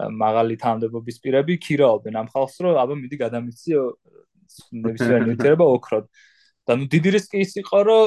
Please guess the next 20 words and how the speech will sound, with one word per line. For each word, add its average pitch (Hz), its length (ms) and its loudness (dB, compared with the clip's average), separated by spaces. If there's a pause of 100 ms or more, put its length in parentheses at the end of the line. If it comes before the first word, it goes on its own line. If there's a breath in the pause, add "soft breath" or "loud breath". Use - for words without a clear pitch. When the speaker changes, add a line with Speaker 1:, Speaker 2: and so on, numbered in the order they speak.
Speaker 1:
ა, 135 140 0 (720)
სიკვდილით 170 640 -2
სჯიდნენ 107 520 -10
ასეთ 104 300 -8
ხალხს, - 380 -4 (120)
თუ, - 220 -4
თუ 131 160 -2
მართლა 131 400 4 (160)
გააყალბებდი, 117 840 -4 (1700)
მოყვებოდა 151 480 4
სიკვდილით 156 480 2
დასჯა. 113 420 0 (920)
და 113 80 2 (460)
ერთ-, 131 260 -4
ერთ-ერთი 143 340 -4
მიზეზი, 147 380 -6
რი-, 139 280 -8
რისის 135 380 -8
გამოც 139 380 0
ეშინოდათ 139 720 0